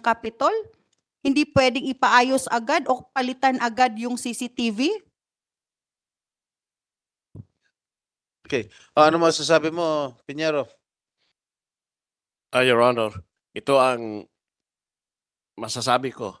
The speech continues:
Speaker 3: Yung
Speaker 2: Sino si babae at sino yung lalaki na tinutukoy mo?
Speaker 3: Wala akong sinasabing babae at saka lalaki, Your Honor.
Speaker 2: Hmm. Sige.
Speaker 3: Yung,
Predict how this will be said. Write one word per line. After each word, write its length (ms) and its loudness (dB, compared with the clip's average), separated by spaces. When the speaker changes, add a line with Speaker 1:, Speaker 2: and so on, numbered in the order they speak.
Speaker 3:
Yung 160 8
Speaker 2:
Sino 240 2
si 80 -4
babae 480 -2
at 80 -12
sino 400 -6
yung 320 -4
lalaki 400 0
na 160 -10
tinutukoy 480 -6
mo? 320 -12
Speaker 3:
Wala 320 6
akong 400 -2
sinasabing 560 -4
babae 480 -4
at 80 -12
saka 320 -10
lalaki, 400 -4
Your 160 -6
Honor. 280 -8
Speaker 2:
Hmm. 320 -12
Sige. 400 0
Speaker 3:
Yung, 320 6